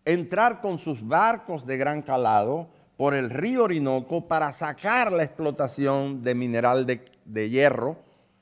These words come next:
del llamado Cerro Bolívar. Eso implicó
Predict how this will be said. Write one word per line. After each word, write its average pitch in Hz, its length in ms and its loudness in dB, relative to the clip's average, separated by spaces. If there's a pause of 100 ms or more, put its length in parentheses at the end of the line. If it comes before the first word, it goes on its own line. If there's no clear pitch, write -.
(580)
del 117 360 2
llamado 117 400 2
Cerro 113 440 2
Bolívar. 98 500 0 (1400)
Eso 160 240 2
implicó 170 840 0